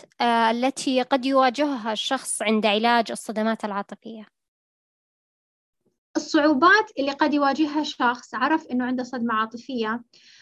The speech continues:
Speaker 2: أول شيء هي الخوف من التغيير. العقل هو لما قرر إنه أنا بعد ما تعرضت لهذه الصدمة اللي عملت لي بلوك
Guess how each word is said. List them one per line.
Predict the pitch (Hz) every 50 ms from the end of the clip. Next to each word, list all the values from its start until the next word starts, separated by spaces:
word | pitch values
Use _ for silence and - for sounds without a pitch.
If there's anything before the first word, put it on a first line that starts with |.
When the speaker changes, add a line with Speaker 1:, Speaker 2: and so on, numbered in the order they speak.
| - _ _ 277
Speaker 2:
أول | 294 349 403 415 370 -
شيء | - - 285 269 262 269 269 - 277
هي | 240 269 285 247 247
الخوف | 247 - - 285 285 - 240
من | 226
التغيير. | 226 - - 214 202 196 190 190 190 - _ _ _ _ _ _ _ _ _ _ _ _ _ _ _ _ _ _ _ _ _ _ _ _ _ _ _ _ _ _ _ _ _ _ _ 269
العقل | 254 247 247 262 392 427 - - - 269 269 269 294 294 294 294 - _ _ _ _ _ _ _ _ _ _ _ _ _ 294
هو | 254 277 269 254
لما | 262 262 254 254 254 247 240
قرر | 240 - - 339 392 381 320 247 233 220 220 220 233 254 - _ _ _ _ _
إنه | 240 233 226 233 233 240 277
أنا | 294 294 294 294 302 320 330 - - _ _ _ _ _ _ _ _ _ _ _ _ _ _ _ _ _ _
بعد | 226 285 302 320 294
ما | 269 -
تعرضت | - - 262 254 254 269 262 -
لهذه | 254 240 269 254 233
الصدمة | 226 - - 285 269 226 247 240 208 208 247 247 - _ -
اللي | 240 240
عملت | 226 233 233 247 285 - -
لي | 254
بلوك | 214 233 226 214 220 233